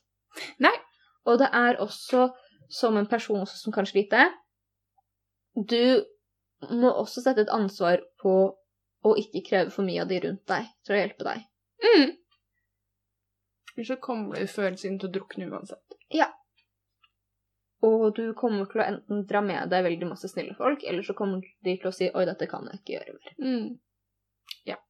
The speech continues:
Speaker 1: Det er nettopp den her, eh, kjipe, klassiske greia med flykrasj. Din egen vaske før alle andre, så det
Speaker 2: Mm.
Speaker 1: gjelder all-, alle mulige former for masker, ass.
Speaker 2: Mm.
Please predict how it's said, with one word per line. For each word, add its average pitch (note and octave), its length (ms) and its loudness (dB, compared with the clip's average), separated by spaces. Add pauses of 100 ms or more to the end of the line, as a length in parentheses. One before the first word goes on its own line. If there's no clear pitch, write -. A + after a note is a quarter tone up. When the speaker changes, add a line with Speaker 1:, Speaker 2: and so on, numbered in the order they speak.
(160)
Speaker 1:
Det - 460 -6
er B3+ 340 4
nettopp G3 400 -2
den G#3 180 0
her, B3 320 2
eh, C#4+ 460 4
kjipe, B3+ 560 -2
klassiske G#3+ 540 -8
greia A#3 420 0
med C4 160 0
flykrasj. B3 760 -4
Din B3+ 180 2
egen G3+ 340 4
vaske G#3 320 -2
før D4+ 240 8
alle C#4 240 8
andre, A3 340 0
så F#3+ 200 -4
det G3 260 2
Speaker 2:
Mm. F#3+ 240 -8
Speaker 1:
gjelder G#3 340 2 (220)
all-, - 260 0
alle G3 320 6
mulige F#3 300 0
former E3 240 -4
for E3 140 -10
masker, - 440 -10
ass. - 360 -14
Speaker 2:
Mm. C4+ 640 2